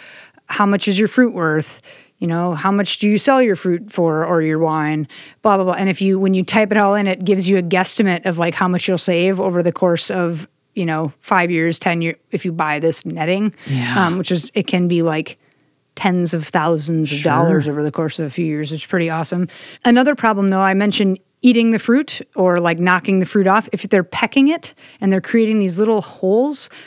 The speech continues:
Speaker 1: whether the holes are really visible or not, there's a lot of bacteria and pathogens that can get in there, and that can really yield off flavors for your wine in the, in a final wine. So if, you know, I've, I have tasted, like, bird damaged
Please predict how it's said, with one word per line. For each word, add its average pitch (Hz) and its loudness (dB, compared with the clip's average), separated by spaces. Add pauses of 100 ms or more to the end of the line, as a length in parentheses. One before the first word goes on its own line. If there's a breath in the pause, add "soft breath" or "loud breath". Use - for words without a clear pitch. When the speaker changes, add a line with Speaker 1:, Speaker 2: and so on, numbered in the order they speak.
(140 loud breath)
Speaker 1:
whether 214 2
the 202 2
holes 254 2
are 190 0
really 214 2
visible 185 2
or 247 4
not, 277 0 (200 loud breath)
there's 196 0
a 214 4
lot 220 4
of 170 -4
bacteria 220 2
and 180 0
pathogens 220 0
that 233 -4
can 247 2
get 233 2
in 247 2
there, 262 2
and 190 2
that 196 0
can 196 -2
really 190 2
yield 185 2 (520 loud breath)
off 196 2
flavors 208 2
for - 2
your 196 2
wine 185 2
in 190 0
the, 170 -4
in 180 -2
a 165 -2
final 185 0
wine. 185 0
So 202 -2
if, 165 -2 (120)
you 180 -6
know, 160 0
I've, 175 -6
I 180 -2
have 175 -2
tasted, 180 -2
like, 151 -4
bird 160 -2
damaged 156 -4